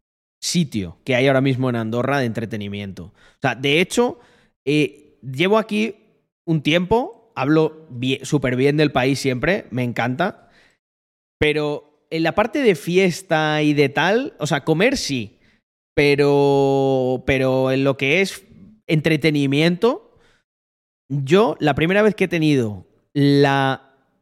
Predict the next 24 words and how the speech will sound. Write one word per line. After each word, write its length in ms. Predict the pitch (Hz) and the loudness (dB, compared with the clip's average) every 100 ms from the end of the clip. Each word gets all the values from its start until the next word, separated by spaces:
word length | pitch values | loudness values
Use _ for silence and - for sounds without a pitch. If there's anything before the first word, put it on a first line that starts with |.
| _ _ _ _ _ | _ _ _ _ _
esa 200 | 160 226 | -4 -2
sensación 580 | 214 202 180 165 170 170 | 2 0 0 0 0 2
de 80 | 160 | 4
decir, 480 | 147 131 135 120 - | 4 2 -2 -2 -4
"Andrea, 600 | 135 139 156 180 107 - | -6 -2 2 2 0 -6
este 300 | 156 - 208 | -8 0 2
domingo, 640 | 190 156 175 202 226 359 _ _ _ _ _ _ _ _ - | 2 2 2 2 -2 -4 _ _ _ _ _ _ _ _ -6
este 180 | 147 180 | 0 2
domingo 400 | 165 170 185 185 | 2 -2 -2 0
me 120 | 151 | 0
apetece 540 | 147 135 165 170 214 | 0 0 -2 -2 -2
que 120 | 185 | 0
va-, 240 | 143 135 - | 0 -2 -2
perdón, 260 | 139 147 | 0 0
domingo, 380 | 139 139 143 127 | 2 2 2 2
este 180 | 139 185 | 0 0
sábado 380 | 185 180 214 196 | 2 2 2 2
me 80 | 156 | -2
apetece 380 | 143 160 202 | -2 -2 -2
que 100 | 185 | 0
vayamos 560 | 156 139 143 170 208 190 | 0 2 0 0 -2 -2
a 200 | 147 - | -4 -4
este 320 | 147 156 - 147 | -2 -2 -2 -4
sitio, 480 | 160 156 190 233 | -4 -2 -4 -4